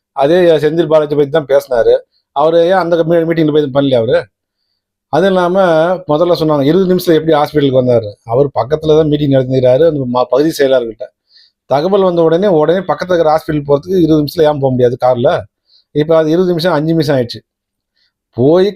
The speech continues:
காப்பாத்துறது ஒரு தப்பா? இது வந்து உண்மையிலே மனசாட்சி இல்லாத செயல். எவன் உதவி பண்றானோ அவனை வேக சும்மா தூக்கி விடுறது. அது இப்ப ஸ்கிரிப்ட்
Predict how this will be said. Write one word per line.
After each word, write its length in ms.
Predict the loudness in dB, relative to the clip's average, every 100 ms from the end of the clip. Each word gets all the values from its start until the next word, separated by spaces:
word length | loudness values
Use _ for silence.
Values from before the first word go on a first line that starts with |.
| -2
காப்பாத்துறது 460 | -4 -2 -2 0
ஒரு 160 | 0 0
தப்பா? 480 | -2 -2 -4 -6 -14 _ _ _ _ _ _ _ _ _
இது 240 | -2 0
வந்து 300 | 0 2 2
உண்மையிலே 480 | 0 0 0 2 0
மனசாட்சி 580 | -2 -4 -2 0 -2 0
இல்லாத 180 | 0 0
செயல். 280 | -6 -10 -12 _ _ _
எவன் 320 | -2 0 2
உதவி 320 | 0 0 0
பண்றானோ 360 | 0 0 0 0
அவனை 260 | 0 2
வேக 280 | 2 2 0
சும்மா 220 | -4 -4 -6
தூக்கி 320 | -2 -4 0
விடுறது. 240 | -2 -2 -10 _ _ _ _ _ _ _ _ _ -20 -6
அது 220 | -2 0
இப்ப 200 | 0 -4
ஸ்கிரிப்ட் 380 | -2 -4 0